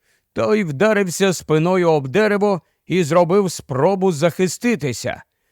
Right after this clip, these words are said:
Втім, у нього не було жодного шансу. Міцний молодик розмірно, обачливо і майже безпристрасно почав молотити його кулаками.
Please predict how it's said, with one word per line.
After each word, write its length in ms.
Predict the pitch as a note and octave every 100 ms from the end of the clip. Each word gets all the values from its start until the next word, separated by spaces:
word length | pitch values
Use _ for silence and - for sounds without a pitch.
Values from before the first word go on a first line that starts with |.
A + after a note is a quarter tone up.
| _
Втім, 400 | _ - - G3+
у 60 | G3
нього 300 | F#3 F#3 F#3
не 100 | F3
було 280 | E3 E3
жодного 540 | C#3+ B2+ D3 C3+ C#3 C#3
шансу. 580 | - C3+ A2 - - - _ _ _ _ -
Міцний 580 | D#3+ G#3 - G#3+ A#3 A3
молодик 640 | G3+ G3 F#3 A3 G#3 -
розмірно, 1000 | B2+ D#3 D#3 A#2 C3+ A3+ G3+ D#3 A#2 E2 _
обачливо 800 | - C3+ E3+ A3+ - E3 A#2+ F#2+ - _ -
і 140 | F#3+
майже 440 | G#3+ A3 A3+ F3+ G3+
безпристрасно 1160 | G3+ G3 - F3 F3+ - E3 G#3 G3 - G3
почав 420 | D#3 D#3+ C3+ F3 F3+
молотити 640 | D#3 D#3 C#3+ E3 E3+ E3+
його 320 | C#3+ C3 D#3
кулаками. 680 | C#3 D#3 C#3+ - C#3+ A2+ -